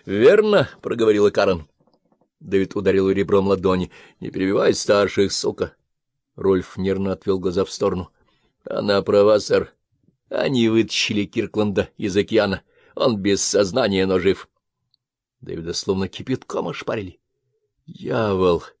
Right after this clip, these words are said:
Да подохнет он когда-нибудь или нет? Будь он проклят!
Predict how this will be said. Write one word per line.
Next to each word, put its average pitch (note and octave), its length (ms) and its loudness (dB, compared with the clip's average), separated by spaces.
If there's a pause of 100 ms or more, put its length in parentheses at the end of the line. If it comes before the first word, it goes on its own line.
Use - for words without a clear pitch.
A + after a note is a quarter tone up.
(540)
Да G2+ 180 2
подохнет G#2+ 640 0
он A#2 140 2
когда-нибудь A#2+ 600 2
или A2+ 140 2
нет? A2 300 -2 (360)
Будь B2+ 260 4
он G#2 160 4
проклят! - 560 -6